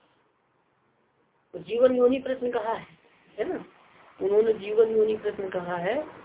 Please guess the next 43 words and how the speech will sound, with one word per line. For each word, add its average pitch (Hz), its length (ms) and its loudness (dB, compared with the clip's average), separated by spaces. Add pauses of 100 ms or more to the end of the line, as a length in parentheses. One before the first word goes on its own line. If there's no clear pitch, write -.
(300)
ऐसा 170 340 -6
ये 175 200 -6
आया 190 300 -2
है। 180 120 -2
जीवन 196 340 -4
योनि 214 280 2
प्रश्न 220 280 -2
भी 202 180 -8
किसका 226 360 -4
धर्म 214 260 -4
है? 170 120 -8
आत्मा 165 320 -8
का। 156 260 -14 (560)
इन्हों-, 202 300 -2
यहाँ 208 160 -2
चित्त 220 300 -6
का 185 140 -2
मानना। 165 340 -6
वेदांत 196 500 -2
में 208 140 2
बोलते 202 280 0
हैं 254 120 0
वो 208 160 4
प्रश्न 208 340 -4
ईश्वर 190 320 -4
करता 190 340 -4
है 220 200 -2
ना, 196 160 -6 (120)
ना 175 200 -6
तो 180 160 -4
वो 175 240 -2 (480)
आत्मा 160 280 -4
का 196 220 -2
धर्म 175 260 -6
है 214 300 -6 (320)
कि 165 60 -8
आत्मा 165 300 -6
तो 190 160 -4
कोई 185 140 -4
करता 147 380 -4
नहीं 143 180 -6
है 156 80 -10
उसको। - 340 -14